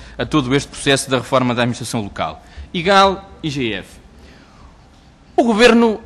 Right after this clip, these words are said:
ah, ah, enqu-, enquadra-, enquadrou, ah, no, no premac, ah, um conjunto de extinções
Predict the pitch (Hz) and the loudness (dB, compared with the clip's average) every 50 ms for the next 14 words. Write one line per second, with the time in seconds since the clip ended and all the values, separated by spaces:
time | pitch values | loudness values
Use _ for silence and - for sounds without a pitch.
0 | - - - - 165 160 151 143 135 - - 135 143 131 123 117 113 117 120 123 | -18 -8 -2 0 4 4 4 4 4 2 0 -2 -2 0 0 -2 -2 -4 -8 -10
1 | 127 123 - 139 135 131 131 131 - 143 147 139 110 123 135 131 147 156 170 156 | -12 -14 -16 -18 -18 -18 -18 -20 -20 -20 -20 -18 -16 -14 -8 -2 0 2 2 2
2 | 165 170 - 151 135 139 131 - 143 143 127 120 123 113 113 120 110 123 123 120 | 0 -2 0 0 0 0 0 2 4 4 4 4 2 -2 -4 -4 -4 -2 0 2
3 | 143 165 190 196 160 123 - 117 110 101 98 101 113 113 113 113 120 131 135 123 | 4 4 6 4 2 0 -6 -8 -8 -8 -8 -10 -12 -12 -8 -4 -2 0 0 0
4 | 117 113 110 110 110 117 117 120 127 120 123 127 127 117 120 127 131 139 - - | 0 -2 -4 -6 -8 -6 -4 -2 -2 2 2 2 4 4 4 4 2 2 0 -6
5 | 143 135 135 - - - - - - - - - 117 113 - - 147 143 - 135 | -10 -10 -10 -12 -18 -20 -20 -20 -20 -16 -10 -8 -8 -6 -4 -2 -2 0 2 0
6 | 135 131 - 127 120 113 - - 143 131 117 - 139 135 135 139 135 135 131 - | 0 0 0 -2 -4 -4 -4 -4 -2 -2 -2 0 0 2 2 2 0 -2 -4 -6
7 | - - | -12 -16